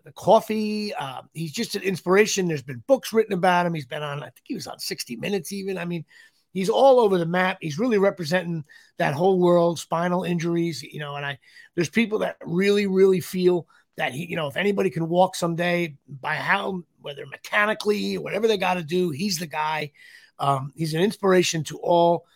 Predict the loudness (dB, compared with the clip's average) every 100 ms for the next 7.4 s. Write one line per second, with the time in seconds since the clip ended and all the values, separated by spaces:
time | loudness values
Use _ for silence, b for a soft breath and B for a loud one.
0 | b b b _ 8 10 10 6 6 2
1 | 4 4 4 4 4 4 2 0 0 0
2 | 2 2 -2 -4 B B B 0 2 4
3 | 6 6 6 4 2 0 -4 -2 0 0
4 | 0 0 -2 -2 -2 -2 -4 -12 -12 -10
5 | -8 -10 -14 _ _ _ _ _ _ -20
6 | -12 -6 -6 -2 -2 -2 -6 -8 -10 -8
7 | -8 -8 -10